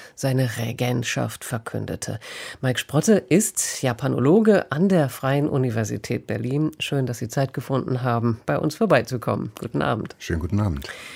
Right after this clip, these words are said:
Speaker 1: Die Inthronisierungsfeier ist von den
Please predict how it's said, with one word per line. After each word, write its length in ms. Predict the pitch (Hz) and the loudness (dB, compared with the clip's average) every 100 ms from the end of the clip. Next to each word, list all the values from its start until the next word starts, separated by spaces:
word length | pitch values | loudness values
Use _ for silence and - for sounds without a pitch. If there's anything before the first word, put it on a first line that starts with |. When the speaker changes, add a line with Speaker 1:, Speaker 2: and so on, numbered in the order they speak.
| - - - | -14 -16 -6
Speaker 1:
Die 380 | 151 127 151 190 | -2 2 2 4
Inthronisierungsfeier 1300 | 190 185 - 165 147 135 156 151 127 - 123 120 120 | 4 2 4 4 4 4 4 4 2 0 -2 0 0
ist 220 | 123 - | -2 -6
von 160 | - 135 | -2 0
den 220 | 131 131 | 2 0